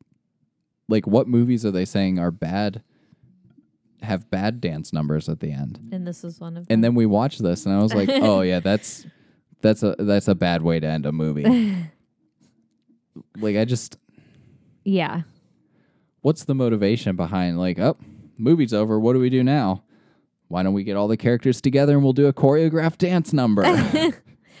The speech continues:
Speaker 2: It only works in musical movies.
Speaker 1: It works in musicals. For some reason, it works at the end of Shrek.
Speaker 2: Right.
Speaker 1: Now I'm wondering, do they, is that how they end the Austin Powers movies?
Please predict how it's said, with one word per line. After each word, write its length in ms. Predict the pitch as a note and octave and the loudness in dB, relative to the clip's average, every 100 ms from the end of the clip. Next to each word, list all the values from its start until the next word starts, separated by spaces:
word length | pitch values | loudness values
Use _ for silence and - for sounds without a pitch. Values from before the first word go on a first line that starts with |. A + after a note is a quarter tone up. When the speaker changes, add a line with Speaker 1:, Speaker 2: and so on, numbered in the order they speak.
| - - | -20 -8
Speaker 2:
It 40 | C4 | -4
only 200 | D4+ C4 | -2 -2
works 360 | G3 F3+ - F3+ | -4 -6 -8 -10
in 180 | E3 | -8
musical 460 | D#3+ D#3+ D#3+ D#3+ D#3 | -8 -8 -10 -12 -12
movies. 540 | D#3 D#3+ D#3+ E3+ E3 _ _ _ _ _ _ _ _ _ _ _ _ _ - | -12 -12 -10 -12 -14 _ _ _ _ _ _ _ _ _ _ _ _ _ -4
Speaker 1:
It 60 | G#2+ | 0
works 260 | G2 F#2 | 0 0
in 140 | F2 F2 | -2 2
musicals. 680 | A2 C#3 C#3 C#3+ C3+ C3+ - - | 4 4 2 0 -2 -6 -12 -12
For 120 | A2+ | -10
some 220 | G#2+ G#2+ | -2 0
reason, 240 | G#2+ G#2 G#2 | 0 -2 -2
it 60 | |
works 280 | F2 G2+ - | -2 -2 -4
at 80 | G2 | -6
the 120 | F2 | -4
end 100 | F2 | -4
of 80 | D2 | -6
Shrek. 560 | - F2+ A#2+ D3+ - - _ F3+ | -8 -4 -4 -6 -14 -20 _ -14
Speaker 2:
Right. 400 | G3+ E3+ E3 - _ _ _ _ _ _ _ _ _ _ _ _ _ _ _ _ | -10 -10 -10 -16 _ _ _ _ _ _ _ _ _ _ _ _ _ _ _ _
Speaker 1:
Now 160 | - G#2+ | -8 -2
I'm 120 | D#3+ D3 | 0 0
wondering, 420 | B2 A#2+ A2 F2+ | 2 2 0 0
do 140 | G2+ | 0
they, 200 | G2+ B2+ - | 2 0 0
is 160 | F#2 | -6
that 160 | - A2+ | -2 0
how 100 | D3 | 0
they 180 | C#3+ G2 | 2 2
end 140 | G2 | 2
the 100 | G2+ | 2
Austin 300 | F2+ G#2+ F2 | 0 -2 -4
Powers 380 | D2+ D#2+ F2+ A#2+ | -4 -2 -2 2
movies? 540 | C#3+ D3 D3+ D#3 - | 2 2 -2 -4 -10